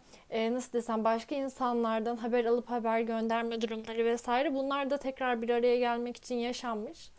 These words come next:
E, ve inanılmaz derecede bu insanla aranızda netleşmeyen konu, hani ilişki bitirilmiş ya da, e, nasıl diyeyim, bir iletişimsizliğe girilmiş, bir kopuş yaşanmış.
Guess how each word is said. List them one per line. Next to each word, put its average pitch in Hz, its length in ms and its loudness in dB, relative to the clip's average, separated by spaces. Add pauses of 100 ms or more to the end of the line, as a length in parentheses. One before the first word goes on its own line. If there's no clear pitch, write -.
(580)
E, 233 160 2
ve 285 120 2
inanılmaz 311 680 2
derecede 262 480 0
bu 269 80 0
insanla 277 440 -2
aranızda 269 440 -2
netleşmeyen 262 720 -2
konu, 220 240 -6
hani 254 120 -4
ilişki 247 420 -4
bitirilmiş 277 600 -4
ya 233 100 2
da, 254 160 -2 (380)
e, 233 220 4 (320)
nasıl 277 260 -4
diyeyim, 233 260 0
bir 269 140 2
iletişimsizliğe 262 840 0
girilmiş, 233 680 -2 (400)
bir 247 180 4
kopuş 277 420 -2
yaşanmış. 269 720 -2